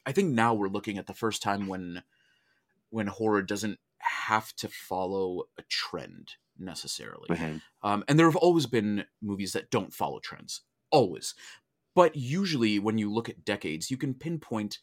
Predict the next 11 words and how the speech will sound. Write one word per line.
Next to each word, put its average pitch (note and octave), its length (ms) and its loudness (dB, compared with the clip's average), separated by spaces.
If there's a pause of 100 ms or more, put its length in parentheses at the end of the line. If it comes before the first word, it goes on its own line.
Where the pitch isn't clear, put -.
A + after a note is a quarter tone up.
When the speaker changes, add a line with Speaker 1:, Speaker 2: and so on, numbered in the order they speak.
(380)
Speaker 1:
a A2 60 -4
trend G#2 440 0
of E2+ 120 -4
some F#2+ 360 -2
kind. G#1 720 -14 (460)
Um, F#2 460 -6 (540)
you A2 100 0
know, G#2 100 2
the F#2+ 80 -4
fifties F2 760 -2 (400)
were, F#2+ 560 -2